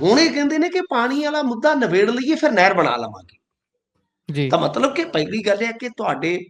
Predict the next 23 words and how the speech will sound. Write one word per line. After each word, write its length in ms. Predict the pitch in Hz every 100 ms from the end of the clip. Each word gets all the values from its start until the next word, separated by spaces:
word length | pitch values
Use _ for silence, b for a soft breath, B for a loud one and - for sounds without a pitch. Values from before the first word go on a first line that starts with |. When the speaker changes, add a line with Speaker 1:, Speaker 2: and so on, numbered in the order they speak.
| _ b b b b -
Speaker 1:
ਅਹ, 260 | 147 147 151
ਥਾਟਸ 460 | 135 143 165 -
ਦੇ 160 | 175 175
ਵਿੱਚ 280 | 160 156 -
ਕਲੈਰਿਟੀ 520 | - 143 139 135 180
ਹੋਣੀ 260 | 180 160
ਚਾਹੀਦੀ 480 | 147 139 131 165 190
ਹੈ, 60 | 185
ਤੁਹਾਡੇ 340 | 185 160 143
ਸਟੈਂਡ 420 | 143 - 147 147
ਦੇ 120 | 147 170
ਵਿੱਚ 240 | 160 160
ਸਪਸ਼ਟਤਾ 600 | 147 160 147 - - 160
ਹੋਣੀ 200 | 156 143
ਚਾਹੀਦੀ 360 | 131 143 190 285
ਹੈ। 40 |
ਪੰਜਾਬ 440 | 294 196 160 156
ਦਾ 160 | 160 175
ਮਾਮਲਾ 360 | 160 156 156 139
ਹੈ। 60 | - _ _ _ _ _ _ _ _ _ _ _ 156
Speaker 2:
ਜੀ। 280 | 151 139 -
Speaker 1:
ਇਹ 60 | 160
ਕੋਈ 300 | 180 214